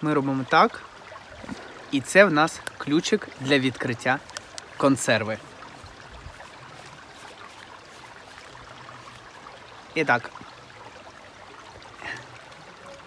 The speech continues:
Єс. Ось така у нас тюльтечка. Ми її поки що кладемо сюди.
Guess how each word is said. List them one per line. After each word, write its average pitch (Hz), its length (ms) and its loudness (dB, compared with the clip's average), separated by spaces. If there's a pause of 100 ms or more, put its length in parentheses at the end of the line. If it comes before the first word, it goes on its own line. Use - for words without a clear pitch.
(960)
Єс. - 260 -6 (680)
Ось 170 120 2
така 156 320 6
у 139 40 4
нас 135 260 0 (420)
тюльтечка. 156 480 -2 (880)
Ми 175 180 2
її 156 200 4
поки 143 280 -4
що 143 160 -4 (180)
кладемо 139 440 -4
сюди. 147 200 -6